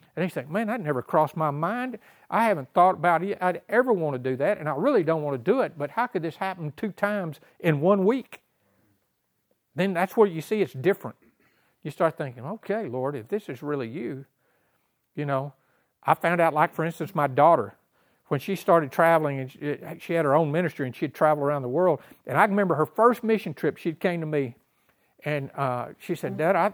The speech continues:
I think I'm supposed to go, uh, on this, to this trip." And I'm thinking, I know they didn't ha-, she didn't have any money. I'm thinking,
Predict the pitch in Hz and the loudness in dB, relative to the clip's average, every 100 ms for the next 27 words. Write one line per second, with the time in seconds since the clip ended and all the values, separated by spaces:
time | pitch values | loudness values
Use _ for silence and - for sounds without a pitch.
0 | - 196 185 208 196 165 - 185 170 147 | -2 -4 -2 -6 -4 -8 -4 -4 -4 -6
1 | 139 170 160 147 - 143 120 - _ _ | 0 0 0 -4 -8 -8 -8 -14 _ _
2 | - 147 156 156 - _ - - _ - | -10 -6 -4 -4 -10 _ -20 -20 _ -8
3 | 151 147 _ _ _ - 254 - 131 139 | -6 -6 _ _ _ 0 0 0 -6 -6
4 | 151 147 139 113 117 _ _ _ 233 294 | -4 -6 -6 -12 -20 _ _ _ 0 2
5 | 170 262 190 135 151 - 302 294 147 127 | 4 4 2 -2 -6 -6 -8 -4 -4 -4
6 | 120 147 226 214 196 151 113 | -6 -6 -6 -6 -6 -8 -10